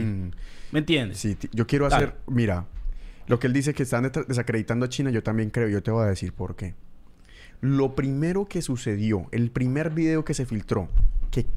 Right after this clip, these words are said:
Speaker 1: que causó que la conmoción empezara, y que nosotros también incluso compartimos, fue lo de la sopa de murciélago.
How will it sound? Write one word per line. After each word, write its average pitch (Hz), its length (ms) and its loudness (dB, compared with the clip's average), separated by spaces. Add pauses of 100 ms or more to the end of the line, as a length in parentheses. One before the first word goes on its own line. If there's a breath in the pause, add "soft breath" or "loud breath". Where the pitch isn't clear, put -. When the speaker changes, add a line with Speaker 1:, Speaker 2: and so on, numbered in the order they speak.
(100)
Speaker 1:
que 123 140 4
causó 117 380 4
que 147 240 4
la 127 160 2
conmoción 117 560 4
empezara, 104 520 2 (320)
y 131 100 6
que 123 100 4
nosotros 113 500 4
también 107 280 0
incluso 117 360 0
compartimos, 95 640 -4 (280 soft breath)
fue 127 160 2
lo 127 60 2
de 135 40 2
la 117 100 2
sopa 123 280 0
de 107 60 0
murciélago. 92 440 -6